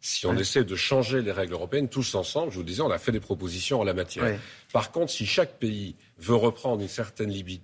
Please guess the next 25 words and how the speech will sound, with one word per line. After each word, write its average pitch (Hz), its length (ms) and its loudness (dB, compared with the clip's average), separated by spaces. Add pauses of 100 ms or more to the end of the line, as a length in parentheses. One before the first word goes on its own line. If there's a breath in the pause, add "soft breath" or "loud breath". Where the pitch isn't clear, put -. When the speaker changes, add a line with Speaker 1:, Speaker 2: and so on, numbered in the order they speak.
Speaker 1:
liberté 110 540 0
dans 85 180 -2
un 87 60 0
domaine 90 320 2
comme 78 140 -8
le 80 80 -6
domaine 82 260 -4
migratoire, 80 560 0 (260 loud breath)
on 87 140 -6
court 107 220 0
à - 20 0
la 80 80 0
catastrophe. 87 560 -8 (240 loud breath)
D'abord, 113 260 6
on 95 60 0
court 104 160 0
à - 20 6
la 95 80 2
catastrophe 98 520 -4
parce - 160 -6
que 82 40 -8
c'est 80 140 -8
contraire 87 420 0
aux 80 120 -2
règles 87 360 2